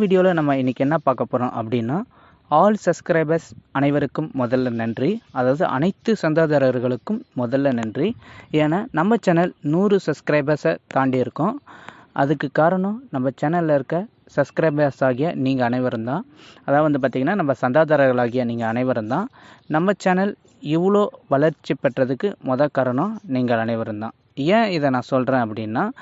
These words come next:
இது வந்து பாத்தீங்கன்னா, எனக்கு நூறு சப்ஸ்கிரைபர்ஸ் தொடர்றது அப்படின்றது பெரிய விஷயம்தான். ஏன்னா எனக்கு வந்து பாத்தீங்கன்னா, நான் சேனல் ஆரம்பிக்கிறது நான் யோசிச்சது, நம்ம சேனல்ல எப்படியும் ஒரு பத்து பேர் பார்ப்பாங்க, ஒரு இருபது பேர் பார்ப்பாங்க, ஒரு கடைசி ஒரு ஐம்பது பேர் பார்ப்பாங்க, அவ்வளோதான் நான் நினைச்சேன். ஆனா கிட்டத்தட்ட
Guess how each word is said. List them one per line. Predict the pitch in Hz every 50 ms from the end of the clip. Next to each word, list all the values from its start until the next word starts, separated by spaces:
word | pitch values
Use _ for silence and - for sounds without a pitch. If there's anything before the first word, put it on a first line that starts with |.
| - - - - - _ _ - 160
இது | 165 175 185
வந்து | 190 185 202 190 -
பாத்தீங்கன்னா, | 175 151 151 147 151 180 220 220 165
எனக்கு | 151 139 - - 131 127 131 131 131 147
நூறு | 185 202 196 196 - -
சப்ஸ்கிரைபர்ஸ் | 170 - - - 196 196 180 180 175 - -
தொடர்றது | 156 143 143 135 139 156 147 143 - -
அப்படின்றது | 135 120 131 135 127 120 127 131 170 170 - -
பெரிய | 143 143 147 139
விஷயம்தான். | 131 - 143 127 117 117 139 185 285 - _ _ _ - - - - - - _ - - 160
ஏன்னா | - 190 196 185 175 165 156 147 156
எனக்கு | 170 214 208 - 202 196
வந்து | 202 208 185 185
பாத்தீங்கன்னா, | 170 151 165 170 190 196 185
நான் | 165 156 -
சேனல் | 160 165 165 160 156
ஆரம்பிக்கிறது | 143 143 135 143 127 - 156 165 170 156
நான் | 143 139
யோசிச்சது, | 147 147 - 151 143 151 139 165 170 - - -
நம்ம | 147 143 139 -
சேனல்ல | 160 160 160 160 156 147
எப்படியும் | 139 151 160 151
ஒரு | 147 139 135 131 127 120 -
பத்து | 127 117 - - 120 135
பேர் | 147 143 143
பார்ப்பாங்க, | 139 123 - 127 123 123 127 127 - _ -
ஒரு | 139 139 151 147 147 151
இருபது | 151 151 147 135 135
பேர் | 156 165 - 156
பார்ப்பாங்க, | 135 - - 131 127 127 131 - - - 156
ஒரு | 170 185 175 180 -
கடைசி | 175 160 165 - 190 202 208
ஒரு | 190 185
ஐம்பது | 175 175 160 139 160
பேர் | 180 170 165
பார்ப்பாங்க, | 151 131 - 139 135 131
அவ்வளோதான் | 135 139 135 135 135 143 135 131
நான் | 123 123 120
நினைச்சேன். | 117 - - 139 185 226 - - - - - - - - - -
ஆனா | 170 175 -
கிட்டத்தட்ட | - 160 170 160 - 165 165